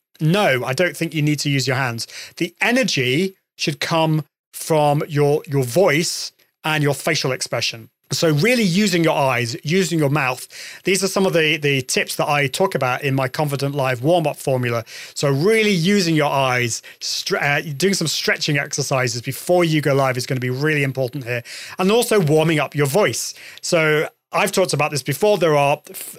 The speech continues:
five different levels in what I call heightened authenticity. If you're talking with somebody, uh, who's just, you know, you're talking with somebody, a friend of yours at, at a coffee shop, you're gonna probably speak at a very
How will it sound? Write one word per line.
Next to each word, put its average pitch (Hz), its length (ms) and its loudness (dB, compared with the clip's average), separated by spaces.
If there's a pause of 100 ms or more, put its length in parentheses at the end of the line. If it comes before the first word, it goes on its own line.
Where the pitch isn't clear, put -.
(160)
five 208 400 2
different 151 340 -2
levels 131 520 -2 (260)
in 143 140 0
what 156 140 2
I 156 100 0
call 131 200 -4
heightened 156 560 -2 (120)
authenticity. 139 920 -2 (180)
If 185 160 0
you're 208 100 2
talking 202 360 0
with 156 100 0
somebody, 139 540 0 (240)
uh, 139 200 0
who's 131 280 -6
just, - 500 -4
you 165 140 -10
know, 156 60 -4
you're 156 180 -4
talking 196 180 0
with 151 120 0
somebody, 139 320 0
a 123 60 -2
friend 180 220 0
of 131 80 -2
yours 127 380 2 (300)
at, 127 100 -8
at 123 160 -10
a 117 60 -6
coffee 202 260 -2
shop, 120 260 -4
you're 135 120 -12
gonna 190 160 -2
probably 175 340 -4
speak 120 340 -4
at 127 60 -4
a 127 80 -6
very 120 260 -2